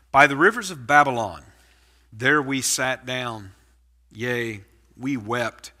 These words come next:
when we remembered Zion. We hanged our harps upon the willows in the midst thereof. For there they that carried us away captive required of us a song,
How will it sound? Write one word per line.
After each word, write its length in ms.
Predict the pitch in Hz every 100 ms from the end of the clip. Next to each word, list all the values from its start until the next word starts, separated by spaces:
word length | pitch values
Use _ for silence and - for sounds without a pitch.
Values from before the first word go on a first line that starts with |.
| _ _ _ _ _ _ _ _
when 180 | 110
we 100 | 113
remembered 480 | 117 113 113 110 101
Zion. 500 | 101 110 113 104 92 - _ _ _ _ _ _ _ _ _
We 140 | 127 120
hanged 400 | - 139 143 135
our 120 | 123
harps 480 | - 143 139 - -
upon 280 | 110 127
the 80 | 120
willows 580 | 113 123 120 120 113 101
in 60 | 113
the 80 |
midst 360 | 110 120 117 -
thereof. 560 | 113 110 107 95 92 - _ _ _ _ _
For 220 | _ 135
there 440 | 117 101 139 147 123
they 300 | 110 127 135
that 220 | 120 -
carried 320 | - 143 135
us 160 | 123 -
away 280 | 127 117 113
captive 640 | - - 139 _ 117 104
required 600 | 117 110 - 135 139 131
of 120 | 120 113
us 300 | 113 - -
a 100 | 120
song, 640 | - - 147 143 113 101